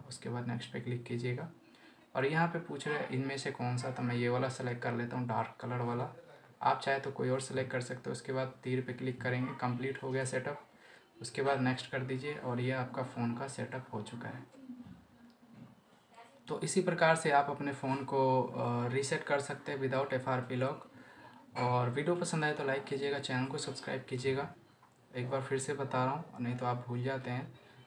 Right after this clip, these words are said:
तो सब्सक्राइब करना भूल जाते हैं। यहाँ पे ऐप लोडिंग दिखा रहे, तो थोड़ा वेट करें। और just सेकंड्स का ऑप्शन दिखा रहा है, तो थोड़ा आप देख सकते हैं आपका जो फ़ोन है वो रीसेट हो चुका है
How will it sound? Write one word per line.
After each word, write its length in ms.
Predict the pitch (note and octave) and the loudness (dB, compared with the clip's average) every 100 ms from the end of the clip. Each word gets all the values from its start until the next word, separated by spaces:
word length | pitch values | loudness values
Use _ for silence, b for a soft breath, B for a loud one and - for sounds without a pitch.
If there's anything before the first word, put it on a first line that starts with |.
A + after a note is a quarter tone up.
| - | -12
तो 260 | - A#2+ A#2 | -4 -2 -2
सब्सक्राइब 480 | - - - A#2+ A#2+ | -4 -10 -6 -4 -4
करना 260 | B2 A#2+ | 0 0
भूल 180 | A#2+ A#2+ | 2 0
जाते 220 | A#2 A#2 | -2 -2
हैं। 60 | B2+ | -2
यहाँ 100 | C3 | -2
पे 80 | - | -4
ऐप 300 | - C3 - | 0 -2 2
लोडिंग 300 | C3 B2+ C3+ | 2 4 2
दिखा 260 | C3 B2+ B2+ | 0 0 -2
रहे, 120 | B2+ | -2
तो 120 | B2 - | -6 -4
थोड़ा 120 | A#2+ | -2
वेट 320 | A#2+ B2 A#2+ | 0 -2 -2
करें। 320 | C3 G2 E2 - B B B - | -2 -4 -4 -10 B B B -4
और 300 | A#2 B2 A#2+ | 0 2 4
just 360 | D3 E3 - - - - - | 2 2 -2 -8 -8 -12 -8
सेकंड्स 580 | - C3 B2+ C#3 C#3+ - | -2 0 0 0 -2 -2
का 120 | C#3 | 0
ऑप्शन 380 | C3+ B2+ C#3 C3 | 0 0 -2 0
दिखा 320 | B2 B2 B2 | 0 4 4
रहा 100 | B2 | 6
है, 120 | A#2+ | 2
तो 320 | B2 - - - | -2 -12 -20 -6
थोड़ा 200 | B2 A#2+ | -2 -2
आप 240 | A#2 A#2+ B2 | 0 2 2
देख 180 | D3+ | 0
सकते 280 | - A#2 - | -2 -6 -2
हैं 80 | C#3+ | -2
आपका 240 | B2+ - | -2 -2
जो 120 | B2+ B2+ | -2 -4
फ़ोन 300 | - B2+ B2+ | -2 0 2
है 120 | B2 | 0
वो 140 | - | -2
रीसेट 380 | B2 A#2+ B2 A#2+ | -2 -2 -2 -4
हो 80 | B2+ | -4
चुका 280 | B2 C#3 C#3 | -4 -2 0
है 260 | C#3 E3 | 0 -2